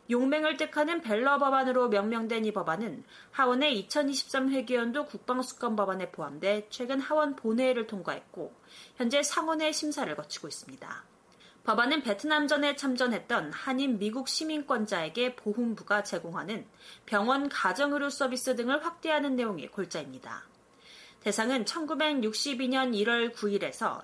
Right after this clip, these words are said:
천구백칠십오 년 오월 칠 일 사이 혹은 보훈 장관이 적절하다고 판단한 기간에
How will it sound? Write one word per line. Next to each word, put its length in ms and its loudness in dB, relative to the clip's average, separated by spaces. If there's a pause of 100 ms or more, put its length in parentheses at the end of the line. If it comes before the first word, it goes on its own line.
천구백칠십오 960 -2
년 240 2
오월 400 2
칠 160 -6
일 100 0
사이 460 -2 (400)
혹은 320 0
보훈 320 0
장관이 480 0
적절하다고 880 2
판단한 540 0
기간에 560 -4